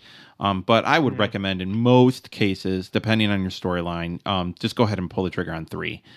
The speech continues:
Speaker 1: Um, but I, I can tell you, like, Janet, you know, with, with her character, Lynn Morell, she, she struggled, right, with where we're sitting here with three endeavors to choose from.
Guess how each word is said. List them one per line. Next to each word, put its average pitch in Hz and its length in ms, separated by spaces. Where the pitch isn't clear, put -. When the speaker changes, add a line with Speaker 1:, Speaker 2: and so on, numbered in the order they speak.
Speaker 1:
Um, 95 260
but 123 360
I, 113 160
I 123 140
can 139 160
tell 165 200
you, 95 420
like, 98 400
Janet, 107 480
you 110 100
know, 101 180
with, 95 320
with 98 180
her 127 160
character, 95 400
Lynn 95 200
Morell, 101 360
she, 113 580
she - 280
struggled, 107 640
right, 107 280
with 104 280
where 104 160
we're 104 180
sitting - 240
here 104 180
with 92 140
three 110 340
endeavors 104 480
to 92 100
choose 95 280
from. 95 340